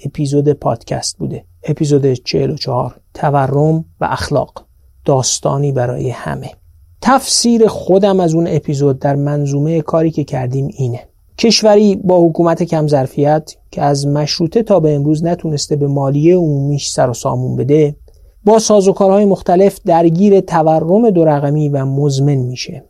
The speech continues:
از کسر بودجه گرفته تا خلق نقدینگی در بانک‌های تجاری،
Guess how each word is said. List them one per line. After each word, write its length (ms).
از 240
کسر 380
بودجه 380
گرفته 540
تا 120
خلق 340
نقدینگی 600
در 160
بانک‌های 380
تجاری، 520